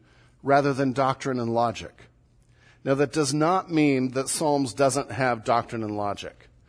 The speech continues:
In fact, in most of the laments, and we'll cover a lament psalm next week, in most of the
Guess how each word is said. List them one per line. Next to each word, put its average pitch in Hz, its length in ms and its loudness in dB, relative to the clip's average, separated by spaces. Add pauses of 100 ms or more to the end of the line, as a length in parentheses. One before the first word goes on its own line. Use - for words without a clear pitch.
(280)
In 127 140 -2
fact, 147 320 4
in 135 160 2
most 160 300 2
of 156 80 -2
the 147 80 2
laments, 143 480 2
and 135 80 0
we'll 127 80 -2
cover 139 240 -2
a 135 160 4
lament 131 360 0
psalm 131 360 0
next 127 280 -4
week, 151 360 -2 (340)
in 135 140 0
most 160 260 2
of 165 80 0
the 143 260 4